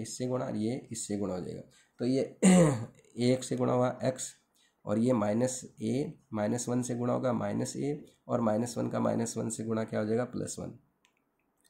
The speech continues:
ठीक है, x और ये माइनस वन से गुणा होगा माइनस a और ये माइनस वन माइनस वन से गुणा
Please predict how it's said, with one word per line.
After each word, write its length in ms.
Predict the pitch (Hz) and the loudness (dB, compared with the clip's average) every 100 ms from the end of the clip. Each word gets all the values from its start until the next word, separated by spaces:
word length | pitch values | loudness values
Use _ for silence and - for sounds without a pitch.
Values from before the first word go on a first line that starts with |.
| - | -4
ठीक 100 | 139 | -2
है, 140 | 156 107 | -2 -2
x 260 | 123 - 147 165 - - - _ | -2 -2 -2 -2 -4 -18 -20 _
और 120 | 104 | -2
ये 440 | 107 131 143 - - 113 | 2 4 2 -2 -6 -2
माइनस 360 | 107 113 123 | 0 2 2
वन 140 | 127 127 | 0 0
से 100 | 127 | 0
गुणा 160 | 127 | 2
होगा 140 | 127 127 | 2 2
माइनस 360 | 107 117 123 135 | 2 0 -2 -2
a 100 | 135 | 0
और 160 | 107 | 0
ये 120 | 110 110 | 2 2
माइनस 340 | 107 117 117 | 2 0 0
वन 160 | 123 120 | 0 2
माइनस 340 | 113 113 113 | 0 0 -2
वन 100 | 117 | -4
से 160 | 113 113 | -4 -4
गुणा 200 | 113 | -2